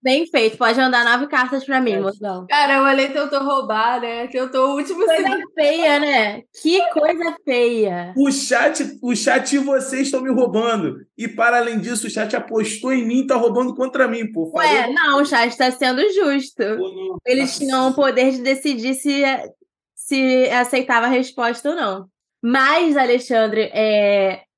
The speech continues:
Speaker 1: em seu benefício, eu achei que você foi gigante nessa, por ter lembrado da, do histórico.
Speaker 3: Eu lembrei de Estival, eu dei o primeiro pontapé.
Speaker 1: Gente, eu não sabia nem o que que era Xerxes, então parabéns pra vocês. <laughs> Próximo, vou minimizar que agora é a vez da Gabi.
Speaker 3: Tá,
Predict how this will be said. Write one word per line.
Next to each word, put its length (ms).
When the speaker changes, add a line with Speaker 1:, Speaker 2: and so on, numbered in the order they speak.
Speaker 1:
em 180
seu 560
benefício, 760
eu 60
achei 180
que 80
você 200
foi 200
gigante 500
nessa, 260
por 180
ter 120
lembrado 500
da, 100
do 140
histórico. 440
Speaker 3:
Eu 120
lembrei 240
de 80
Estival, 540
eu 240
dei 200
o 60
primeiro 360
pontapé. 920
Speaker 1:
Gente, 260
eu 80
não 80
sabia 240
nem 80
o 20
que 80
que 60
era 180
Xerxes, 600
então 220
parabéns 440
pra 180
vocês. 800
<laughs> 380
Próximo, 480
vou 140
minimizar 540
que 60
agora 280
é 60
a 40
vez 220
da 100
Gabi. 340
Speaker 3:
Tá, 280